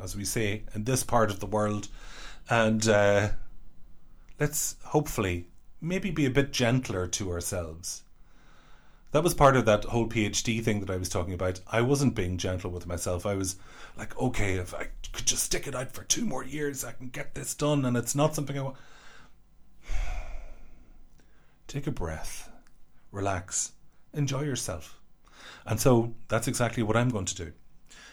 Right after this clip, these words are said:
Anyway, I should let you get on. And I should get on, because come Sunday, there's going to be a new video. I think I've kind of settled into this rhythm of two videos a week that kind of feels right at the moment.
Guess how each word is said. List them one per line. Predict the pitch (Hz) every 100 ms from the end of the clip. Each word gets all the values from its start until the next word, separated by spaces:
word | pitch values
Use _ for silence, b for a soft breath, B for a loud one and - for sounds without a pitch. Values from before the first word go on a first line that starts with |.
| B
Anyway, | 143 113 90 95 - - - - 120
I |
should | 120 135
let | 156 165
you | 143
get | 113
on. | 127 180 82 82 - - - - - - - -
And | 113
I | 151
should | - 104
get | 92
on, | 113
because | - 135 - B B B B -
come | - 160 156
Sunday, | - 160 214 220 104 104 147 B B -
there's | 127 120
going | 143 143
to |
be | 123 123 139
a | 123
new | 117 139 170
video. | 127 156 151 95 85 - B B B B -
I | 156
think | 160 233 254
I've | 247
kind | - 185
of | 143
settled | - 170 180 156
into | 143 156 143
this | 127 120
rhythm | 123 139 135 123
of | 113 110 -
two | - 190
videos | 156 127 120 104
a | 98
week | 131 156 135
that | 120 - - -
kind | 175 190
of | 196
feels | 147 123 98
right | 110 151
at | 160
the | 101
moment. | 104 135 170